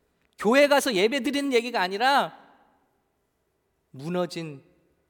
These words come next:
믿음을 쌓아 올리는 겁니다. 할렐루야. 세상에 대해서 저항하는 거라는 거래요. "주일날 교회 나오세요." 이게 아니라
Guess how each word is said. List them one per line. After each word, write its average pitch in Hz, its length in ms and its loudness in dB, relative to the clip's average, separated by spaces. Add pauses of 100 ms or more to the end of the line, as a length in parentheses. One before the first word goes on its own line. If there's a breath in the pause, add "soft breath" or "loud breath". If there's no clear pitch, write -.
(100)
믿음을 139 540 -10
쌓아 135 320 -10
올리는 120 420 -14
겁니다. - 360 -20 (680)
할렐루야. 151 480 -12 (1600)
세상에 311 500 4
대해서 269 440 0
저항하는 294 580 4
거라는 175 320 -2
거래요. 127 520 -10 (1700)
"주일날 294 440 4
교회 294 260 2
나오세요." 269 360 2
이게 247 220 2
아니라 277 680 2